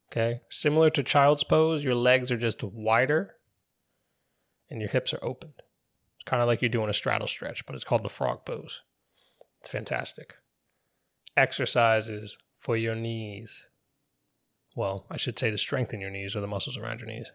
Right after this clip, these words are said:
Calf raises, fantastic. Do them seated, do them standing.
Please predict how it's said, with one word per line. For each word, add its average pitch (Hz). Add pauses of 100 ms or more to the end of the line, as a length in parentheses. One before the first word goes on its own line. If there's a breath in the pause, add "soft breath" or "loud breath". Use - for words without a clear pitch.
Calf 139
raises, 113
fantastic. 117 (340)
Do 131
them 123
seated, 175
do 135
them 120
standing. 156